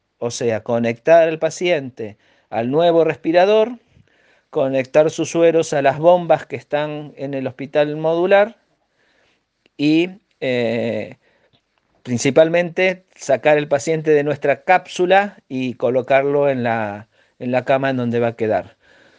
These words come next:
Todo este procedimiento, tanto el de pasarlo de de la camilla donde estaba en uti a la nuestra y de la nuestra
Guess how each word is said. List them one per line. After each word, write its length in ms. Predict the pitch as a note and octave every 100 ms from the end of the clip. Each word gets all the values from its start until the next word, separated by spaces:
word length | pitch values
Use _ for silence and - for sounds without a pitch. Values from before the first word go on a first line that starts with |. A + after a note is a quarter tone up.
| _ _
Todo 260 | - G3 G#3+
este 200 | - G3+
procedimiento, 1040 | E3+ D#3 D#3 D3+ E3+ G3 F#3+ G3+ E3+ C3 - _
tanto 360 | C3+ C#3+ D#3
el 140 | C#3 C3
de 300 | B2 A#2 A2 _ _ _
pasarlo 760 | B2 A#2+ D3+ D3 D#3 D#3 D3
de 600 | C3+ B2 A#2+ A#2 A2+ G#2+ _ _ _ _ _ _ _ _ _ _ _ _ _ _ _ _ - _
de 540 | B2 A#2+ A2+ A2+ G#2+ G#2+
la 600 | A2+ A2+ G#2+ G#2+ G#2 _
camilla 480 | A#2+ A#2+ C#3+ D3+ C#3
donde 180 | C3+
estaba 240 | A#2+ C#3+ C3+
en 80 | C3+
uti 300 | D3 C#3+ C3
a 60 |
la 120 | B2
nuestra 480 | B2 C#3 D3 - D3
y 80 | B2
de 120 | A#2
la 120 | A#2
nuestra 760 | A#2+ C#3+ D3 - C#3 B2 A#2+ B2